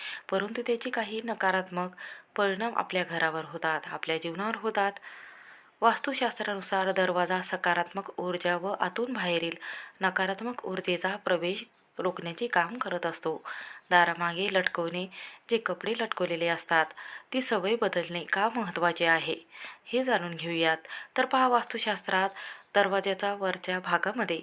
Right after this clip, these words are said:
धनाची देवी लक्ष्मीचे स्थान आहे, त्यामुळे दरवाजामागे लटकवलेले कपडे असं आपल्या वास्तुशास्त्रात म्हटलं गेलेलं आहे. दरवाजामागे कपडे लटकवल्याने आर्थिक स्थिती बिघडत असते.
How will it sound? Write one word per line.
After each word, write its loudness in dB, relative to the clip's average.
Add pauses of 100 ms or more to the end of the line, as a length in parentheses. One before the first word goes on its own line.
(400)
धनाची 0
देवी 0
लक्ष्मीचे -6
स्थान -4
आहे, -2 (420)
त्यामुळे 4
दरवाजामागे 0
लटकवलेले -2
कपडे -2 (160)
असं 2
आपल्या 2 (320)
वास्तुशास्त्रात 0
म्हटलं -4
गेलेलं 0
आहे. 4 (580)
दरवाजामागे 6
कपडे 2
लटकवल्याने 0 (340)
आर्थिक 0
स्थिती -2
बिघडत 0
असते. -6